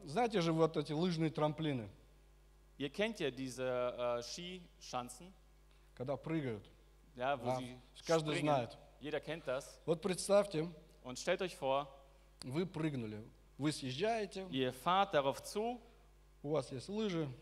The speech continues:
Speaker 2: ihr habt die Skier,
Speaker 1: каска,
Speaker 2: einen Helm,
Speaker 1: палок нету.
Speaker 2: keine Stöcke.
Speaker 1: Вы прыгнули
Speaker 2: Und ihr seid gesprungen
Speaker 1: и летите.
Speaker 2: und fliegt.
Speaker 1: И летите.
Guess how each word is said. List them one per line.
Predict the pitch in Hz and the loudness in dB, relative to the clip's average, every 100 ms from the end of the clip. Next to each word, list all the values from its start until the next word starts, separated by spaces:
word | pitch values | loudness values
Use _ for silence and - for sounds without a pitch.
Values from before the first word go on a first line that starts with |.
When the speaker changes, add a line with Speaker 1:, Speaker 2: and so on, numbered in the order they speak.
| - | -16
Speaker 2:
ihr | 120 | -12
habt | 110 - | -12 -12
die | 110 | -16
Skier, | - 196 196 190 | -14 -8 -6 -4
Speaker 1:
каска, | 208 202 202 170 127 - - - | 4 4 4 0 -2 -2 -18 -20
Speaker 2:
einen | 104 | -6
Helm, | 131 165 175 170 - - - - - | -2 -2 -4 -12 -20 -20 -20 -20 -12
Speaker 1:
палок | 143 160 151 | -6 -4 -4
нету. | 131 123 110 92 - - - - - - | -6 -6 -6 -14 -18 -20 -20 -20 -20 -10
Speaker 2:
keine | 123 127 131 127 - | -4 -2 -2 -4 -8
Stöcke. | - 123 101 - - - - - - - - - - - - | -12 -12 -14 -20 -20 -20 -20 -20 -20 -20 -20 -20 -20 -20 -2
Speaker 1:
Вы | 180 | 0
прыгнули | - 254 254 208 127 101 - - | 4 4 4 2 0 -4 -14 -16
Speaker 2:
Und | 120 151 | -14 -10
ihr | 151 | -4
seid | 170 170 | -2 -2
gesprungen | 170 - 233 226 233 - - - - | -6 0 0 0 -6 -14 -20 -20 -8
Speaker 1:
и | 156 | -4
летите. | 156 135 117 104 87 82 - | -2 -2 -8 -10 -14 -18 -18
Speaker 2:
und | 147 175 | -16 -16
fliegt. | 117 107 - - - - - - - - - - - - - - - - - - - - - - - - - - - - - - - - - - - | -16 -18 -20 -20 -20 -20 -20 -20 -20 -20 -20 -20 -20 -20 -20 -20 -20 -20 -20 -20 -20 -20 -20 -20 -20 -20 -20 -20 -20 -20 -20 -20 -20 -20 -20 -20 -2
Speaker 1:
И | 202 | 2
летите. | 240 262 254 240 107 | 2 2 -4 -8 -12